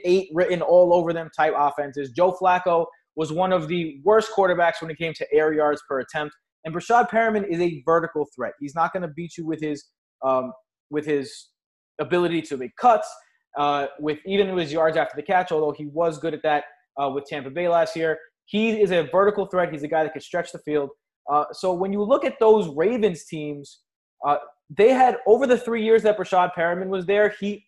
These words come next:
underperformed. But at the same time, only one guy had just over a thousand yards, and that was Mike Wallace.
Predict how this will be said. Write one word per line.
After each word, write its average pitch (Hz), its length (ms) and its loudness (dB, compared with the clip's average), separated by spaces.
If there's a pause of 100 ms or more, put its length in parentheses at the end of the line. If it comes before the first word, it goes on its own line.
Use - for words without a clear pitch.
(140)
underperformed. 185 800 0
But 170 120 -6
at - 40 -20
the 151 80 -8
same 196 240 -2
time, 196 340 0
only 165 380 -6
one 190 300 -4
guy 175 260 6
had 147 340 -4
just 185 300 -2
over 175 280 -2
a 160 40 0
thousand 151 400 -2
yards, 139 240 -4
and 131 60 -12
that 139 100 -8
was 131 160 -8
Mike 135 260 -8
Wallace. 139 480 0